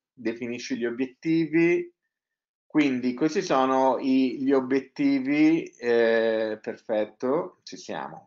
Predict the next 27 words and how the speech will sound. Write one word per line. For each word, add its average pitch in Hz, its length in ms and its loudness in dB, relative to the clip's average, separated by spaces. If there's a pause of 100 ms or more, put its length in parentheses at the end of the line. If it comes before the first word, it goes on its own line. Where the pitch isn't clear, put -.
quindi 110 420 -6
qua, 160 400 2
i 131 100 -2
nove 151 340 2
blocchi, 113 480 0
definisci 117 440 -8
i 123 40 -12
tuoi 123 140 -2
obiettivi, 117 480 -4
eccetera. 113 420 -4
Vediamo 131 600 0
i 139 100 -2
blocchi 104 760 -4
uno 107 380 -8
a 104 100 -2
uno. 104 600 -4 (1160)
Quindi 160 280 2
il 160 120 2
primo 240 540 2
è 143 260 2
quello 170 240 0
di 143 520 0
identificare 156 840 -2
gli 143 60 -2
obiettivi 139 420 -4
della 107 220 0
campagna 92 640 -6